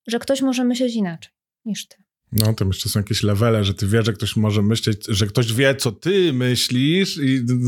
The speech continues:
Speaker 2: d-, d-, dalej.
Speaker 1: Dokładnie,
Speaker 2: I to
Speaker 1: nie?
Speaker 2: nie chcę ci-
Speaker 1: Że ktoś na przykład wie o tym, że ty już coś wiesz, dokładnie. Mhm.
Speaker 2: Ale to też nie jest tak, że w, że w stu procentach osoby w spektrum, no bo na przykład teraz, teraz, bo, i, p-, powiedz mi, czy dobrze rozumiem, że opisz, jak my siedzimy, siedzimy na fotelach naprzeciwko siebie.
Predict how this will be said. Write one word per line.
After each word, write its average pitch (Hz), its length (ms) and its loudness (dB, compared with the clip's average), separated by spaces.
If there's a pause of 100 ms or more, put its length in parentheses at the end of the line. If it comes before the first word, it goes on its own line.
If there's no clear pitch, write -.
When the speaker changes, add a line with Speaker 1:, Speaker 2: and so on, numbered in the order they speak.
Speaker 2:
d-, 123 100 4
d-, 123 80 2 (160)
dalej. 117 220 4 (240)
Speaker 1:
Dokładnie, 196 640 -2
Speaker 2:
I 113 80 0
to 123 100 -2
Speaker 1:
nie? 120 80 4
Speaker 2:
nie 127 140 2
chcę 131 200 0
ci- - 60 -8
Speaker 1:
Że 262 100 0
ktoś 294 240 -2
na 294 100 -2
przykład 262 460 -4
wie 233 400 -2
o 240 140 0
tym, 254 200 -2
że 240 120 -4
ty 269 120 -2
już 262 200 -2
coś 208 280 -4
wiesz, 240 360 0
dokładnie. 208 500 -2
Mhm. 262 220 -4 (300)
Speaker 2:
Ale 147 140 4
to 156 100 -8
też 277 160 0
nie 208 60 2
jest 165 120 0
tak, 131 140 2
że 127 100 2
w, 120 100 2
że 120 240 2
w - 60 -2
stu - 160 -2
procentach 113 500 0
osoby 104 540 2
w 98 60 -4
spektrum, 107 400 -4
no 127 80 4
bo 160 100 2
na 160 80 2
przykład 156 220 -2
teraz, 120 280 0
teraz, 147 260 0
bo, 135 160 0
i, 139 160 2
p-, 151 260 -2
powiedz 160 200 2
mi, 143 100 2
czy 143 100 2
dobrze 139 240 2
rozumiem, 107 420 2
że 117 260 4 (600)
opisz, 139 220 0
jak 123 120 2
my 120 80 2
siedzimy, 151 320 2
siedzimy 135 260 0
na 127 80 2
fotelach 131 360 2
naprzeciwko 113 460 0
siebie. 82 240 0